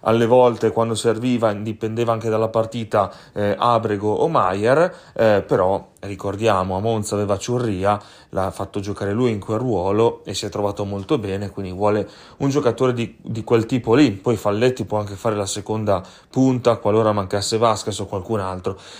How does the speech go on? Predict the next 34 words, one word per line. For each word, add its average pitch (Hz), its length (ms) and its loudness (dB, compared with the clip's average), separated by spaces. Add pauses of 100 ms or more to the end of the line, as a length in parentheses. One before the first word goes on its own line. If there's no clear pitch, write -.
(120)
E 135 100 4
poi 214 300 6
aggiungo, 143 920 2 (480)
dove 214 320 4
pu-, - 200 -14 (120)
può 175 200 4
giocare 180 840 0 (180)
Beppe 135 540 2
Caso, 107 480 2
perché 110 240 -4
la 120 80 2
notizia 127 420 -4
di 117 120 -2
ieri 135 260 0
sera 196 400 0
è 139 100 0
che 123 140 -2
la 110 80 0
Cremonese 123 480 -2
è 110 40 -2
tornata 113 400 -6
prepotentemente 123 840 -4
sul 107 160 -8
giocatore 113 400 -4
del 113 160 -2
Frosinone, 165 640 0 (440)
sembrerebbero 127 880 4
ore 135 120 6
decisive 120 520 0
per 123 100 -6
il 110 80 -8
passaggio 113 480 -2
di 107 160 -8
Caso 117 480 0